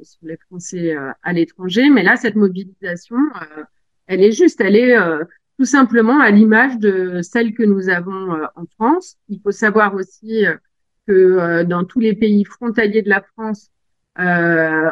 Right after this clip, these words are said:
en effet, euh, les fonctionnaires français, euh, se rendent en France, dans les zones frontalières, à Lille par exemple, ceux qui habitent,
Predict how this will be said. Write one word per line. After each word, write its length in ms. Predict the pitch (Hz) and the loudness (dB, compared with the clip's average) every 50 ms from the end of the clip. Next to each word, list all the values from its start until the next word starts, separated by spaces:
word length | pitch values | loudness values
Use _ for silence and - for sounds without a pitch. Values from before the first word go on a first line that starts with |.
| - - | -2 0
en 180 | 220 220 214 | 2 4 4
effet, 480 | 208 208 202 - - 247 240 226 214 196 | 4 4 2 2 0 0 2 4 4 4
euh, 140 | 170 170 180 | 2 2 2
les 140 | 190 202 | 2 2
fonctionnaires 540 | 196 - 220 208 - - 220 214 202 202 180 _ | 2 0 -6 -10 -8 -6 -2 -2 -2 -2 -2 _
français, 720 | _ 214 202 190 - _ - 208 202 190 185 180 - - _ 165 | _ -12 -12 -12 -12 _ -6 -4 -4 -2 -4 -6 -8 -10 _ -16
euh, 320 | 170 160 156 143 135 143 - _ _ _ _ _ | -12 -10 -10 -10 -10 -12 -18 _ _ _ _ _
se 220 | _ - - 233 | _ -6 0 0
rendent 300 | 220 202 214 220 220 208 | 2 4 4 4 4 2
en 120 | 196 190 190 | 2 0 -2
France, 460 | - - - 240 240 262 285 - - | -6 -10 -6 -2 -2 -2 -2 -2 -4
dans 220 | 196 180 190 190 | -4 -2 -2 0
les 120 | 190 196 190 | 0 2 2
zones 200 | 196 214 214 208 | 2 0 0 -2
frontalières, 680 | 208 - 208 196 202 190 175 180 185 208 220 254 285 240 | -4 -6 -6 -4 -2 -2 0 0 0 2 2 2 2 0
à 80 | 180 175 | 0 -2
Lille 300 | 190 196 214 233 220 202 - | -2 -2 -2 -2 -2 -4 -4
par 140 | 202 185 | -4 -4
exemple, 560 | 190 190 190 185 202 202 202 196 - 180 160 151 _ _ _ _ _ | -4 -6 -8 -8 -6 -6 -6 -6 -8 -12 -18 -18 _ _ _ _ _
ceux 60 | 202 | -14
qui 120 | 190 - 190 | -12 -10 -10
habitent, 220 | 180 165 180 175 | -10 -10 -12 -18